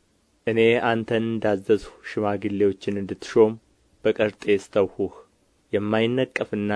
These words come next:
የአንዲት ሚስት ባል የሚሆን የሚያምኑም ልጆች ያሉት ስለ መዳራት ወይም ስለ አለመታዘዝ የማይከሰስ ማንም ቢኖር ሹመው። ኤጲስቆጶስ እንደ እግዚአብሔር መጋቢ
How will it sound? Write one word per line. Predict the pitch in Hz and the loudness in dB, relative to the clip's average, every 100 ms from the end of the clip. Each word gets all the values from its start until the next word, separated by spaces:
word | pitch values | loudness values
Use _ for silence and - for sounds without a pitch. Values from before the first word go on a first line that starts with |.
| 104 | 0
የአንዲት | 104 101 101 104 101 | 0 -2 -4 -6 -6
ሚስት | 104 104 - 110 | -6 -8 -10 -4
ባል | 104 104 98 | 0 0 -2
የሚሆን | 98 98 107 104 - _ _ _ _ _ _ | -4 -2 -2 -2 -6 _ _ _ _ _ _
የሚያምኑም | 113 113 120 135 139 123 110 | 0 2 2 2 2 0 0
ልጆች | 104 98 101 - | 0 0 -2 0
ያሉት | 104 98 98 107 - | 0 0 0 -4 -4
ስለ | 104 101 | -4 -2
መዳራት | 101 95 98 98 95 - | -4 -4 -4 -2 -2 -2
ወይም | 98 98 | -2 -4
ስለ | - 98 | -4 -4
አለመታዘዝ | 98 98 95 - 104 104 98 | -2 -4 -6 -4 -4 -2 -4
የማይከሰስ | - 98 95 95 92 - 95 - 113 - - | -4 -4 -4 -6 -6 -6 -8 0 0 0 -8
ማንም | 95 92 92 92 92 | -8 -6 -6 -8 -8
ቢኖር | 95 104 107 113 - | -2 2 2 0 -8
ሹመው። | - 110 90 - _ _ _ _ - | -2 -2 -2 -8 _ _ _ _ -2
ኤጲስቆጶስ | 110 170 156 - 120 - 120 120 - | 0 -2 -2 2 2 4 4 4 -2
እንደ | 113 107 | -4 0
እግዚአብሔር | 104 98 107 104 101 | 0 2 0 2 0
መጋቢ | 101 95 101 101 | -2 -4 -2 -2